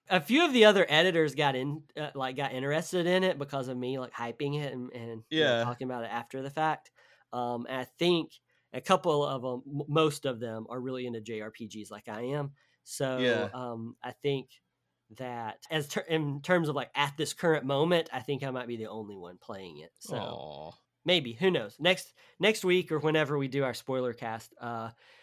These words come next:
Speaker 1: we'll have to check on this and see,
Speaker 2: Yeah, check and see
Speaker 1: um,
Speaker 2: how you
Speaker 1: if,
Speaker 2: did on
Speaker 1: if I
Speaker 2: getting
Speaker 1: made it.
Speaker 2: a hundred percent of everything.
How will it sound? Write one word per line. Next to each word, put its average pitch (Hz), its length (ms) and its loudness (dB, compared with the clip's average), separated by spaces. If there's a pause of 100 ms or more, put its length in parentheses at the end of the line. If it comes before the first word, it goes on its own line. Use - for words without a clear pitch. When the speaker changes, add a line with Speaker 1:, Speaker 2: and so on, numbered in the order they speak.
(240)
Speaker 1:
we'll 135 160 0
have 143 260 0
to 135 500 -4 (460)
check 147 240 -4
on 120 140 -2
this 107 440 -10
and 117 140 -10
see, 123 260 -4
Speaker 2:
Yeah, 139 200 0
check 143 220 -4
and 139 100 -2
see 147 80 -2
Speaker 1:
um, 139 60 0
Speaker 2:
how 143 60 4
you 131 140 2
Speaker 1:
if, 120 60 -2
Speaker 2:
did 120 300 4
on 110 180 2
Speaker 1:
if - 20 0
I - 20 0
Speaker 2:
getting 113 220 2
Speaker 1:
made 123 60 2
it. - 20 0
Speaker 2:
a 117 40 -2
hundred 113 220 -2
percent 113 320 -4
of 107 80 -2
everything. 95 540 -8